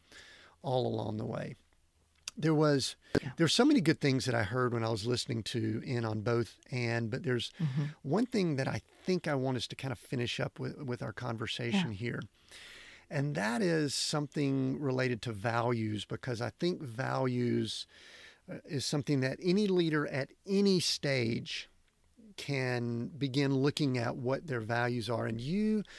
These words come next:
Speaker 1: talked about the difference between aspirational values <laughs>
Speaker 2: Hmm.
Speaker 1: and core values. And I want to give one real quick example of a corporation I worked for early in my career with Bell South.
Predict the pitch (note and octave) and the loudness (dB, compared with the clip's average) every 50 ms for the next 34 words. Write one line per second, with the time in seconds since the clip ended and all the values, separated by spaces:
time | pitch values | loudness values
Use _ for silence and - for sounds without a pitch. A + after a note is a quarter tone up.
0 | - - - - - - - _ - - E3+ D#3 - F3 C#3+ D3+ C#3+ - - C3 | -16 -16 -16 -16 -18 -18 -16 _ -4 -4 -4 -2 -4 -4 -2 -2 -4 -4 -4 -6
1 | G#2 C3 C#3 - - C#3 C#3 - - - - - - B2+ A2+ A2+ - - _ - | -2 -2 -2 -2 -2 -4 -4 -6 -8 -8 -12 -8 -6 -6 -4 -6 -8 -10 _ -6
2 | B2+ C3 C3 - - B2+ A#2+ A#2 A#2 C3 C#3+ - - G3+ G#3+ G#3 G3 G3 F#3+ G3 | -4 -4 -4 -4 -4 -6 -4 -2 -2 -2 -2 0 -2 0 0 2 2 2 2 2
3 | G#3 G#3 A3+ A#3 C4 D4 - - - _ _ _ _ - - - - - F#3 - | 0 0 0 0 -2 -2 -6 -8 -12 _ _ _ _ -20 -18 -18 -2 -2 -2 -2
4 | - - - - - - - D3+ C#3 B2+ B2+ C3 E3 D3 C#3 B2+ - - D#3 D3 | -2 -12 -20 -20 -20 -8 -4 -4 -2 -2 -2 0 0 0 0 -2 -2 0 2 2
5 | D3+ C#3+ B2 A#2 A2 A2+ A#2 G#2+ B2+ B2 C3+ D3+ E3+ E3 C3+ C#3 B2+ A#2+ A#2+ B2 | 4 4 4 2 2 2 2 2 2 2 4 4 4 4 4 2 2 2 2 2
6 | C3+ E3+ G3+ G#3 G3+ G3+ F#3+ - - - - - E3+ C#3 A2 - C#3 C3 C3 - | 4 4 4 6 6 4 4 4 2 -2 -2 -2 -4 -6 -2 0 0 0 0 0
7 | - C3 A#2 A2 A2 - - C#3 - - C#3 C3 B2 A#2+ - B2+ A#2 A#2 B2 - | 0 -2 -2 -2 -4 -2 -2 -4 -2 -2 -2 -2 -2 -2 -2 -4 -2 -2 -2 -4
8 | - - C3+ A#2+ B2 - B2 A#2+ B2 A#2+ A#2 A#2 A2 - - A#2 A2 A#2 A#2 A#2 | -2 -4 -4 -2 0 0 0 0 0 0 -2 -2 -4 -6 -6 -4 -2 -2 -2 -2
9 | A#2 - - - A#2+ A#2+ A2+ - - C3+ C3+ B2 - | -4 -4 -4 -2 -2 -2 -2 -2 -4 -4 -6 -6 -8